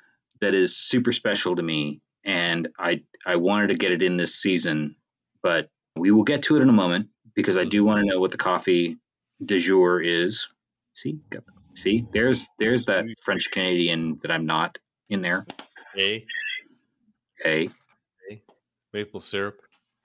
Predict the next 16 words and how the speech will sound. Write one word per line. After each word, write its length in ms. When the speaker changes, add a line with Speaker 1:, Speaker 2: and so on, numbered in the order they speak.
Speaker 1:
Mm-hmm. 420
Speaker 2:
You 200
sure? 220
Well, 100
I 140
have, 260
I, 140
I 140
had 200
to 80
get 220
the 80
bag 340
'cause 340
I 100
actually 520